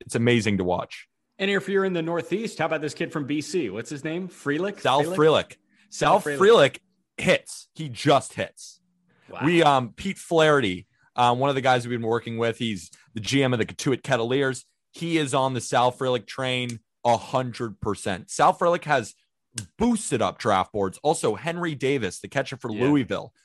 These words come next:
Speaker 1: played at my roommate's high school, took his starting job when he, my roommate was a senior, Henry Davis was a freshman, comes in, takes his starting job at Foxlight High School in Westchester, New York,
Speaker 2: Good.
Speaker 1: and dominates his way to Louisville. Now he might go fourth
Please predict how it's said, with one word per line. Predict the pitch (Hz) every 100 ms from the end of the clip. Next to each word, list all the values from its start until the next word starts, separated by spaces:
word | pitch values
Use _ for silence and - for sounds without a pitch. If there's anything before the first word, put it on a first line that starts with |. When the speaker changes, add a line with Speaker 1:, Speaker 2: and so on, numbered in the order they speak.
| _ _
Speaker 1:
played | - 190 214
at | 220
my | 185
roommate's | 151 151 185 185 160
high | - 180
school, | - 135 98 - _ _ -
took | - 240 - - _
his | 185 180
starting | - - 185 208 220 190
job | 170 175 165
when | 131 123
he, | 147 202 196 - - -
my | 143 156
roommate | 156 196 214 180
was | 143
a |
senior, | 131 - 180 165 135 117
Henry | 143 190 170
Davis | 160 156 143
was | 143 120
a | 101 -
freshman, | 147 151 151 - 95 92 - _ _
comes | - 180 190 151
in, | 156 135
takes | 113 160 190
his | 240 196
starting | - 180 180 156
job | 156 156 139
at | - _
Foxlight | 135 151 - 170 151
High | 139 143
School | - 120
in | 107
Westchester, | 127 - 143 135 143
New | 131
York, | 135 131 104 _ _ -
Speaker 2:
Good. | -
Speaker 1:
and | 123 113
dominates | 135 135 135 135 131
his | 127
way | 139
to | 127
Louisville. | 127 139 139 156 151 - _
Now | 120 127
he |
might | 131 127
go | 123 117
fourth | - 135 131 127